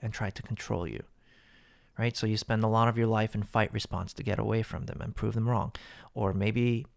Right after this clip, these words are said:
the anxiety and stress that comes every day from being a perfectionist triggers you to be in survival state because people were always so nitpicky with you, or people persecuted or berated you for being wrong or not doing things good enough.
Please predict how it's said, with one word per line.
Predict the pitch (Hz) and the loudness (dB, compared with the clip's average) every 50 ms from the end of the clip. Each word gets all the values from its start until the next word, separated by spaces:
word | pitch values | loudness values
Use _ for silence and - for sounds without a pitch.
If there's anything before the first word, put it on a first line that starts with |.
| _ _ _ _ _ _ _ _ _ - | _ _ _ _ _ _ _ _ _ -14
the | - 117 - 104 104 104 | -8 -2 0 2 2 4
anxiety | 107 113 110 107 110 107 110 117 123 123 120 113 | 2 2 2 2 2 4 4 4 4 4 2 2
and | 113 107 | 2 0
stress | - - - 113 123 - | -2 -2 0 -2 -2 0
that | - 104 104 - | -2 -4 -4 -2
comes | - 107 101 101 101 | -4 -2 -2 -2 -2
every | 113 104 107 107 107 | -4 -4 -2 -4 -2
day | 110 120 127 135 127 117 107 107 117 - - - - - - - _ | -2 0 0 2 2 2 2 0 -2 -6 -12 -20 -20 -20 -20 -20 _
from | - - 117 113 | 0 2 2 4
being | 104 113 113 117 | 6 6 6 6
a | 117 | 4
perfectionist | - - 123 - - 143 151 - - - 170 127 80 64 - - - - - - _ _ _ _ _ - | 4 2 0 2 0 -2 -2 0 0 0 0 2 0 0 -4 -6 -8 -10 -14 -20 _ _ _ _ _ -8
triggers | - - 123 110 113 104 104 | 0 0 2 4 2 2 2
you | 104 101 - | 2 2 0
to | 107 | 0
be | 92 101 | 0 0
in | 98 98 | 0 0
survival | 98 - 98 98 - 85 85 90 - | 0 -2 -2 0 0 0 0 0 -2
state | 95 - - 95 95 - | -4 -4 -4 -6 -4 -4
because | - - - 107 98 | -8 -6 -4 -6 -4
people | - - 120 - - 107 107 | -4 -6 -4 -2 -2 0 0
were | 110 107 - | 2 2 2
always | 113 107 110 110 - | 2 2 2 0 0
so | - 110 | 0 0
nitpicky | 107 107 113 127 - - - 120 - - - - - | 2 4 4 4 4 2 0 0 0 -4 -8 -6 -4
with | - - - - | -4 -6 -6 -6
you, | - - 98 | -6 -6 -4
or | - 113 104 - | -4 -4 -6 -6
people | - - 110 - - 113 110 110 113 - - - - - - | -6 -6 -4 0 0 2 2 2 0 -4 -8 -20 -6 2 4
persecuted | - - 120 113 - 113 - - - 110 - 92 - | 4 4 4 2 0 -4 -6 -6 -6 -4 -2 -2 -2
or | - 90 | -2 -2
berated | 107 - 107 104 104 113 123 139 131 113 90 | -2 0 0 2 4 4 4 4 2 2 0
you | - 101 | 0 -4
for | - - - | -2 -4 -6
being | - - 107 110 110 113 | -4 -2 -2 -2 0 0
wrong | 107 117 135 147 135 123 107 101 113 101 | 0 2 4 4 4 4 2 0 0 -2
or | 101 104 | -4 -2
not | 107 107 117 - | -2 -2 -4 -2
doing | - 139 151 147 135 | 0 0 0 0 -2
things | - - 90 - - | -4 -6 -6 -8 -8
good | - - - - | -8 -10 -10 -8
enough. | - - - - - | -8 -10 -12 -14 -18